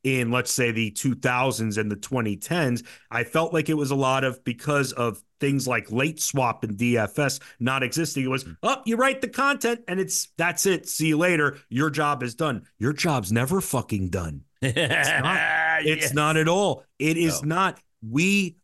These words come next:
Speaker 1: are just beginning when the night begins. Because
Speaker 2: Mm-hmm.
Speaker 1: then the questions don't stop because people are watching and are like, "Why isn't this working?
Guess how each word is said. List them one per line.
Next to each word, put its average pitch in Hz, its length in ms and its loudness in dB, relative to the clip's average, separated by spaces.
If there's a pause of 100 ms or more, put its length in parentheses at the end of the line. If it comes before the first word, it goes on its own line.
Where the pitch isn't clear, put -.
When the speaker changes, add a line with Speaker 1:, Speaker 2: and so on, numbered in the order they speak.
(120)
Speaker 1:
are 151 140 2
just 147 340 -2
beginning 135 640 0 (180)
when 120 200 2
the 123 80 2
night 117 300 0
begins. 104 580 -4 (360)
Because 139 320 2
Speaker 2:
Mm-hmm. 127 80 2
Speaker 1:
then 175 140 4
the 180 60 0
questions 165 580 -2
don't 156 240 0
stop 165 340 0
because 139 260 -2
people 147 420 -2
are 131 120 2
watching 139 460 0
and 123 100 -2
are 117 80 -2
like, 113 200 -4
"Why 123 260 -2
isn't 139 320 -4
this 127 220 -6
working? 135 400 -6